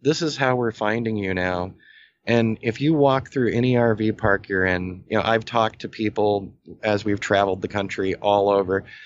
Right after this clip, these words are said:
So far in my travels, I met one person who didn't have a laptop or desktop with them. I met him two years ago down in Black Canyon City in Arizona,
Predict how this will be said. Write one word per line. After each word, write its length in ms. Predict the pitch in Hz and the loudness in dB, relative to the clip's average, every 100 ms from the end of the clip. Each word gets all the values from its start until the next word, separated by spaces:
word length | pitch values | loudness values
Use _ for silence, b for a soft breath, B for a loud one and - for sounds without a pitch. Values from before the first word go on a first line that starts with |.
| B B B | B B B
So 240 | - 160 | 2 4
far 380 | 160 165 143 123 - | 4 4 4 2 -2
in 180 | 131 139 | 0 0
my 180 | 127 127 | 2 -2
travels, 440 | - 127 117 107 | 0 2 2 0
I 120 | 110 113 | 0 0
met 240 | 113 90 | -2 -4
one 300 | 107 117 117 | -2 -2 -2
person 460 | 117 107 - 101 98 | 0 0 0 -6 -8
who 200 | 92 110 | -4 0
didn't 260 | 107 104 | 0 0
have 140 | 107 98 | -4 -2
a 60 | |
laptop 520 | 98 98 98 104 98 | 0 0 0 -2 0
or 100 | 98 | 0
desktop 520 | 90 90 - 92 80 82 | 0 -2 -2 -2 -2 -4
with 140 | 80 | -6
them. 280 | 73 64 - B B B | -6 -8 -14 B B B
I 120 | 98 | 0
met 220 | 107 113 - | 2 0 -2
him 200 | 113 101 | -6 -6
two 200 | - 160 | -2 0
years 360 | 131 123 117 | 2 2 0
ago 360 | 113 113 113 110 | 2 4 4 4
down 220 | 107 104 | 2 0
in 100 | 92 | 0
Black 260 | 98 110 - | 2 0 -2
Canyon 320 | 120 117 113 | -4 -2 -2
City 300 | 110 107 101 | 0 0 2
in 80 | 95 | 2
Arizona, 520 | 98 117 104 92 | 2 2 2 0